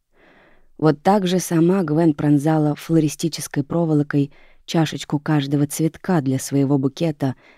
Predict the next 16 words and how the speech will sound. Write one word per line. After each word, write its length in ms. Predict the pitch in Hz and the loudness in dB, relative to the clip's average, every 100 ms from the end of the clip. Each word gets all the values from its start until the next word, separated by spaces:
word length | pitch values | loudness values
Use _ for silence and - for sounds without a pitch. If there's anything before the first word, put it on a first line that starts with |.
| _ - | _ -4
Это 180 | 196 | 0
было 480 | 175 185 185 180 170 - | 4 4 4 2 0 -6
жестоко, 960 | 185 165 170 - - 185 135 - 120 - _ _ _ - | -4 -2 -4 -6 -2 0 0 -6 -12 -14 _ _ _ 4
но 180 | 156 139 | 4 6
возбуждало. 880 | 135 143 165 185 170 135 139 - 156 _ _ _ _ _ _ _ _ _ _ | 2 -2 -4 -2 -4 -4 -8 -16 -20 _ _ _ _ _ _ _ _ _ _
Чем 260 | - 156 160 | 0 6 8
дальше 320 | 170 185 - | 8 6 4
оставался 640 | 156 - 156 175 165 - 143 | 0 2 2 2 0 0 2
Уилшир, 600 | 151 220 202 - - - - - - | 2 2 -2 -6 -10 -14 -20 -20 -6
тем 200 | - 208 | 2 2
сильнее 460 | 214 214 214 240 220 | 4 4 6 6 4
охватывало 500 | 185 185 214 190 185 | 2 2 2 2 4
её 260 | 185 196 | 4 4
предвкушение 1040 | 196 180 - 180 - 202 196 196 180 175 190 _ - | 2 -2 -2 -6 -4 0 2 2 2 0 -4 _ -2
новой 480 | 196 214 165 135 131 | 2 4 4 2 0
жизни. 640 | 147 175 135 139 135 | 0 -2 -2 -4 -6